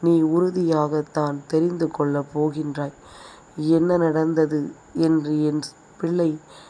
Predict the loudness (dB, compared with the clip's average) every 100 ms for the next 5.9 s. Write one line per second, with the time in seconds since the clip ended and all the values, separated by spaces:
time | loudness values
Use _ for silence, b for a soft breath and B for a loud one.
0 | B 0 2 4 4 2 0 0 2 2
1 | 2 0 0 0 -2 -4 -6 0 2 2
2 | -2 -10 B B B B -2 0 2 2
3 | 0 -2 -6 -6 0 0 -2 -6 -6 -6
4 | -2 -2 0 2 0 0 -2 -2 0 0
5 | -2 -4 -6 -6 -6 -6 -6 -8